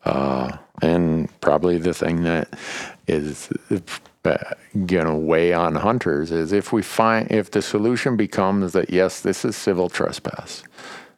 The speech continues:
but the damages are de minimis or zero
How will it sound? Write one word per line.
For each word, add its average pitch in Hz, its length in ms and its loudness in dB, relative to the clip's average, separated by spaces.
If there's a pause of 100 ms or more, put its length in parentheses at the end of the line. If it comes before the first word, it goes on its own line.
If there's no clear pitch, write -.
(200)
but - 120 0
the 87 80 2
damages 80 600 2
are 69 120 4
de 73 100 0
minimis 73 560 -2
or 73 160 -2
zero - 460 -6